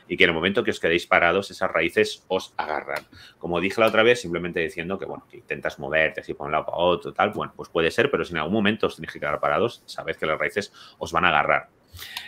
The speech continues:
Este es ese corazón, ese corazón que está pulsando, ese corazón que está emitiendo salud, está puesto pues como en una, no sabéis cómo decir, una especie de cosa hecha de la propia planta, esa planta de la que salen esas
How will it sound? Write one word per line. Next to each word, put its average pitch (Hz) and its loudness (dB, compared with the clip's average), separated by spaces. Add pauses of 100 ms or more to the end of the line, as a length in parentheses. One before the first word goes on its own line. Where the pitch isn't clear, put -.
Este 156 8 (140)
es - 2 (220)
ese - -4
corazón, 78 2
ese - -8
corazón 117 2
que 107 2
está 101 2
pulsando, 117 2
ese 85 -4
corazón 85 -4
que - -6
está - -2
emitiendo 82 0
salud, 110 2 (260)
está - 4
puesto - 2
pues - -4
como 78 -4 (140)
en 87 0
una, 110 4 (600)
no 80 -8
sabéis 67 -2
cómo 80 -4
decir, 76 -4
una 123 2
especie 127 2
de 82 2
cosa 101 2
hecha 117 0 (140)
de 85 4
la 85 8
propia 117 4
planta, 90 2
esa - -6
planta 92 2
de 80 0
la 76 2
que 78 -8
salen 87 2 (320)
esas - -2